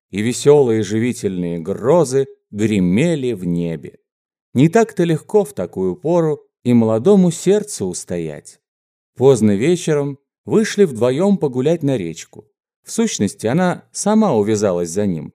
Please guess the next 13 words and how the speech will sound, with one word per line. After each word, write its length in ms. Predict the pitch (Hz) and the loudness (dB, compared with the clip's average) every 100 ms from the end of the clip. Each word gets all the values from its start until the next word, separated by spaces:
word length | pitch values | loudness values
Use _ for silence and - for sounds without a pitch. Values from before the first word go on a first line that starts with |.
| _ _ | _ _
против 360 | - 127 127 117 | -4 -2 -2 -6
его 260 | 135 151 | -4 -2
воли. 420 | 160 156 82 - _ _ _ _ _ | 0 -2 -4 -10 _ _ _ _ _
Развели 420 | - 120 135 214 | -8 -6 -2 -2
костер, 720 | 254 95 87 - 175 190 175 _ _ _ - | -2 -6 -6 -6 -4 -4 -8 _ _ _ -8
прохладный 600 | 113 110 120 117 98 98 | -6 -2 2 2 2 0
воздух 540 | 95 151 107 104 - _ _ | 2 0 2 -2 -4 _ _
щеголял 580 | - 143 135 165 214 151 | -8 -2 0 2 2 2
запахом 540 | 104 143 135 - 104 | 0 0 -2 -2 -4
цветов 580 | - 85 82 - 185 - _ _ | -4 -10 -4 -2 -2 -8 _ _
и 100 | - | -10
подсыхающего 960 | 110 107 - 104 - 151 143 117 101 92 | -4 -4 -4 -10 -4 -2 -2 -4 -8 -8
сена. 540 | - - 82 76 - | -10 -8 -8 -8 -16